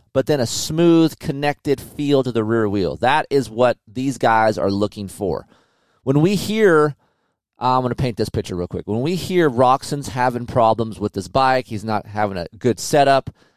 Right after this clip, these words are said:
Let's take Atlanta one, for instance. I would assume t-, one of two things. One, his chassis is a little bit off, maybe a little bit rigid. Maybe he can't feel the ground as much as he would like. Or two,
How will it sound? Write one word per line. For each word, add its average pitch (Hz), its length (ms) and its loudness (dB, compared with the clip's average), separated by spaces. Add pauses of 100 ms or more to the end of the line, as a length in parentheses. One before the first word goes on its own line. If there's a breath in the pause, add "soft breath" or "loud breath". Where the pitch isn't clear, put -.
(140)
Let's - 200 -4
take 120 240 -2
Atlanta 110 640 -2
one, 110 380 0
for 92 200 -6
instance. - 520 -14 (800)
I 123 120 4
would 165 140 4
assume 135 760 0 (920)
t-, - 180 -8
one 147 240 0
of 156 80 -2
two 143 160 0
things. 87 340 -6
One, 139 460 0 (320)
his 113 380 -8
chassis 139 640 -2
is 120 140 0
a 113 60 0
little 120 240 0
bit 113 140 2
off, 113 340 2
maybe 104 160 -4
a 104 40 0
little 101 160 -2
bit - 100 -4
rigid. 120 420 0
Maybe 98 320 -8
he 95 100 -12
can't 110 320 -10
feel 127 380 0
the 110 100 -2
ground 123 540 -2
as 123 120 -2
much 120 280 -2
as 113 100 -10
he 127 140 -6
would 117 140 -2
like. 120 420 0
Or 110 160 2
two, 143 680 0